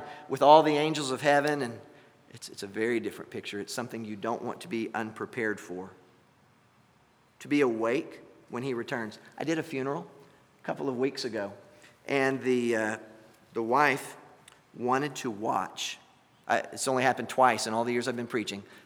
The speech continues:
The wife wanted to watch the bulldozer put the dirt over the coffin. Have you ever seen someone stay for that? She wanted to stay. She wanted to see it all the way to the end.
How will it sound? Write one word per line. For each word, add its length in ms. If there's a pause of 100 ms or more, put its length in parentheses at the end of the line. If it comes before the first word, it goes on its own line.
The 100
wife 280
wanted 260
to 80
watch 520
the 80
bulldozer 600
put 180
the 80
dirt 420
over 240
the 120
coffin. 340 (880)
Have 80
you 80
ever 200 (160)
seen 280
someone 220
stay 220
for 140
that? 200 (720)
She 120
wanted 240
to 60
stay. 400
She 160
wanted 240
to 80
see 240
it 120
all 300
the 80
way 160
to 80
the 140
end. 300